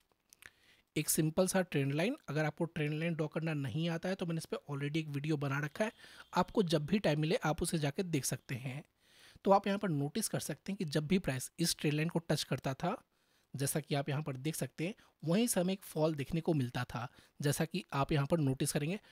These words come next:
मल्टीपल टाइम्स हमें सेम लेवल से एक रिवर्सल देखने को मिलता था। But आप यहाँ पर नोटिस करेंगे कि आज के दिन हमें इसका एक ब्रेकआउट होते हुए दिख रहा है। तो इस स्टॉक को जो सिलेक्ट करने का जो रीजन है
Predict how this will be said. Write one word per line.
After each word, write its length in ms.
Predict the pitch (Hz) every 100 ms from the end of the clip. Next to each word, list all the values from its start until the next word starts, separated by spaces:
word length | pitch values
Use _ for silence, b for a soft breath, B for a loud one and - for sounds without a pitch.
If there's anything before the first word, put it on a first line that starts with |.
| B -
मल्टीपल 600 | 143 165 202 240 233 226
टाइम्स 260 | 202 147 180
हमें 120 | 185
सेम 380 | - - 220 226
लेवल 200 | 143 151
से 140 | 233
एक 140 | 233 165
रिवर्सल 420 | 139 147 - 175
देखने 240 | 139 175
को 100 | 165
मिलता 280 | 147 131 127
था। 260 | - 131 - B B B 151
But 100 | 147
आप 140 | -
यहाँ 140 | 156
पर 100 | 175 143
नोटिस 360 | 147 160 233
करेंगे 300 | - 151 170
कि 180 | 175 233 -
आज 200 | 151 180
के 100 | 185
दिन 100 | 143
हमें 180 | 143 208 B B _
इसका 340 | 185 - 226 220 180
एक 160 | 165
ब्रेकआउट 420 | 139 143 170 170
होते 160 | 151 143
हुए 160 | 156 165
दिख 180 | 135
रहा 100 | 143
है। 100 | 127 - B B
तो 120 | - -
इस 160 | 208 233
स्टॉक 240 | - 208
को 100 | 233
जो 100 | 214
सिलेक्ट 340 | - 147 160 -
करने 180 | 185
का 80 | 196
जो 140 | 185 160
रीजन 260 | 131 139
है 80 | 190